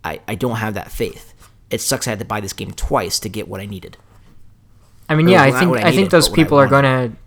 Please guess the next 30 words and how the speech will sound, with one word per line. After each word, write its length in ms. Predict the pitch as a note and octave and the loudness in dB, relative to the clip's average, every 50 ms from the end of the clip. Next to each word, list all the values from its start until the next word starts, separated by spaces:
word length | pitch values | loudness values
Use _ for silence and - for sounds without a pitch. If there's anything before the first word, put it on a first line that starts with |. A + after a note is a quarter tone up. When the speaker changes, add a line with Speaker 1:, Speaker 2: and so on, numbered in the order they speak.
| - | -4
Speaker 2:
I 80 | - C3 | -4 -2
think 160 | C#3 E3 D#3 | -2 0 0
those 140 | D#3+ C#3 - | 0 -2 0
people 240 | - D#3 C#3 - B2+ | -2 -2 0 2 2
are 100 | B2 A#2 | 2 2
gonna 220 | A#2 C3+ C3+ B2 | 2 0 0 0
exist, 640 | A2+ G#2 G#2+ A#2 C3 C#3 B2 A2 - - - - _ _ | 0 -2 -2 0 2 2 2 2 -2 -6 -6 -8 _ _
but 100 | - C3+ | -2 0
do 100 | - C3+ C#3 | 2 4 2
I 60 | C3+ | 2
think 180 | B2 - D3 C3+ | 2 0 -2 0
it's 100 | C3+ B2 | 0 0
gonna 160 | A#2+ - C3+ | 0 0 0
Speaker 1:
Mm-hmm. 60 | B2 | 0
Speaker 2:
be 120 | A#2 C3 B2 | -2 0 0
some 280 | - - C3+ B2+ B2 - | 0 2 0 -2 0 2
astronomical 720 | B2+ B2+ B2 - - C3+ B2 A#2+ A#2 A#2 A#2+ A#2 A#2+ A#2 A2+ | 2 2 2 0 -2 0 2 2 2 2 0 -2 -2 -2 -2
amount? 360 | A2 A2+ A2+ A#2 C#3 D#3 - _ - _ _ _ | -2 -2 -2 -2 -4 -6 -10 _ -20 _ _ _
No. 300 | A#2+ A2+ G#2 G2+ A2 A#2 - - _ _ _ _ _ _ _ _ _ _ _ _ | -4 -2 -2 -2 -4 -8 -12 -20 _ _ _ _ _ _ _ _ _ _ _ _
Do 100 | - B2+ | 0 2
I 100 | A#2+ A#2+ | 2 2
think 180 | - - C3 B2 | 0 0 -2 -2
it's 120 | A#2 - | -2 -2
gonna, 480 | - C#3 B2+ B2+ B2 B2 A#2+ A#2 A#2 A#2 - _ _ _ _ - _ _ _ _ _ _ - _ _ _ _ _ _ _ | -2 -2 0 0 0 0 0 -2 -4 -6 -10 _ _ _ _ -20 _ _ _ _ _ _ -20 _ _ _ _ _ _ _
you 80 | B2+ | -8
know, 80 | A#2 G#2 | -8 -6
do 140 | F#2+ A#2+ B2 | -2 -2 0
I 120 | A#2+ A#2 | 0 -2
think 340 | A2+ - D3+ C#3+ C3+ - - | -2 -2 -2 -2 -2 -4 -4
that 360 | - B2+ A#2 A#2 A2 - - | -2 -2 -2 -2 -2 -6 -10